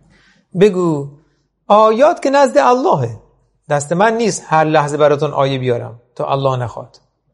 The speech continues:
«انما الآیات عند الله.» اما شما از کجا معلوم؟ شما چی می‌دونید؟ «و ما یشعرکم»، شما چی می‌دونید که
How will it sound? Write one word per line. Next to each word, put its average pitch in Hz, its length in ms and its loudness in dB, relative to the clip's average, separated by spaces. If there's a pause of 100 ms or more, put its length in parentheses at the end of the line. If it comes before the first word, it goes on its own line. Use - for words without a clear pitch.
(340)
«انما 143 300 -2
الآیات 135 480 0
عند 175 280 0
الله.» 156 300 0 (1600)
اما 285 400 4
شما 277 680 -2 (440)
از 196 200 2
کجا 226 280 4
معلوم؟ 143 520 0
شما 254 280 0
چی 302 220 -4
می‌دونید؟ 165 540 -2
«و 147 100 -2
ما 151 200 0
یشعرکم»، 131 540 -6 (520)
شما 277 340 2
چی 311 240 -2
می‌دونید 196 560 0
که 190 100 -4